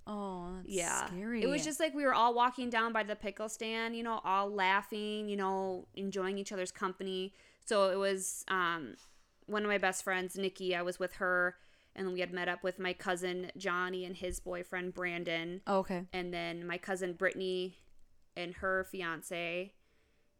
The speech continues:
Speaker 2: and then their little baby, and then, um, some of their, all their, a few of their friends were all there, and we're all just walking down, and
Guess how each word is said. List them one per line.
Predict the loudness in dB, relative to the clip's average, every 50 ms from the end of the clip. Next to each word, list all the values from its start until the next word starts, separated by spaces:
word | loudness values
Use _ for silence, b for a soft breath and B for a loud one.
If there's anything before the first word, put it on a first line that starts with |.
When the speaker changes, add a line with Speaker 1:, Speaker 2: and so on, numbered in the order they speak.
| -8
Speaker 2:
and | -6 -6 -4 -4
then | -4 -4 -2 2
their | 4 4 4 4
little | 2 0 -2 -2
baby, | -2 -2 -2 -2 0 -2 0 0 0 -2 -4 -6 -8
and | -6 -6 -4 -4
then, | -4 -4 -6 -6 -6 -8 -8 -10 -10 -8
um, | -6 -6 -6 -6 -8 -10
some | -8 -6 -4 -4 -4
of | -4
their, | -4 -4 -6 -6 -8 -10 -6
all | -4 -2 -2 -2
their, | -4 -6 -8 -8 -10 -16 -18 _ -16
a | -8
few | -4 0 2
of | 2
their | 4 2 2
friends | 4 6 6 6 6 6 2 -2 -4
were | -4 -2
all | 0 0 0
there, | -2 -2 -4 -4 -4 -4 -4 -4 -4
and | -4 -2 -2 -2 -4 -4 -4 -6 -8 -10 -8
we're | -4 0
all | 2 2 2 0 0
just | -4 -6 -6 -4 -4
walking | -6 -4 -4 -4 -4 -2
down, | 0 0 2 2 2 0 0 -2 -2 -2
and | -4 -4 -4 -4 -6 -8